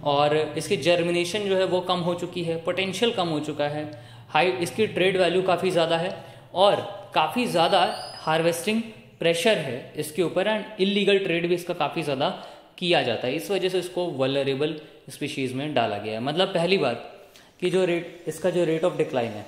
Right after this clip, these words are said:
मतलब ये कम हो रही है, तीस परसेंट से भी कम हो चुकी है। अच्छा, कम होने के reason क्या होते हैं? कम होने के reason ये हो सकते हैं कि कोई बहुत ज़्यादा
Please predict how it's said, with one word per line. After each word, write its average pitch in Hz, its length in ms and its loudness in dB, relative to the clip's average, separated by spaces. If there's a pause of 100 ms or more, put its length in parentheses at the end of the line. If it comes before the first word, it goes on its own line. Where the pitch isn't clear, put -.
मतलब 160 440 -2
ये 151 140 0
कम 165 200 2
हो 165 180 0
रही 151 120 0
है, 196 100 -4
तीस 175 260 -4
परसेंट 156 360 -4
से 156 100 -4
भी 156 100 -2
कम 170 260 -2 (360)
हो 143 120 0
चुकी 131 320 -6
है। 127 140 -6 (300)
अच्छा, 170 180 0
कम 208 180 2
होने 202 240 0
के 208 80 0
reason 180 300 0
क्या 170 120 0
होते 151 260 -2
हैं? - 440 -12
कम 185 140 2
होने 196 220 2
के 185 100 0
reason 175 360 -2 (180)
ये 160 180 2
हो 185 180 -2
सकते 175 280 -6
हैं 170 240 -2
कि 190 140 -2 (320)
कोई 170 140 0 (260)
बहुत 143 300 2
ज़्यादा 165 540 0